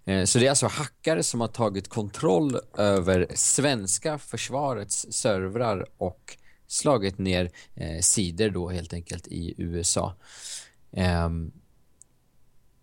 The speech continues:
det här är ju intressant av många olika skäl.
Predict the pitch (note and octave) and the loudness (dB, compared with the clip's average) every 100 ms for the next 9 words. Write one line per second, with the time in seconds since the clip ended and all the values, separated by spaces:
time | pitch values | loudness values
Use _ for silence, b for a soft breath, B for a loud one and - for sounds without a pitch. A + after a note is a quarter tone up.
0 | _ _ _ - A#2 C3+ D#3+ D3+ A#2+ A#2 | _ _ _ 2 4 6 6 6 4 0
1 | - B2+ G#2+ F#2+ G2+ G2 - - A2 A#2 | 2 0 0 -2 -2 -2 -10 -10 -2 0
2 | B2+ E3+ D#3 F#2 F2 F2 E2 - - - | 2 2 0 0 -2 0 -2 -6 -8 -4
3 | D2 G2 | -2 -4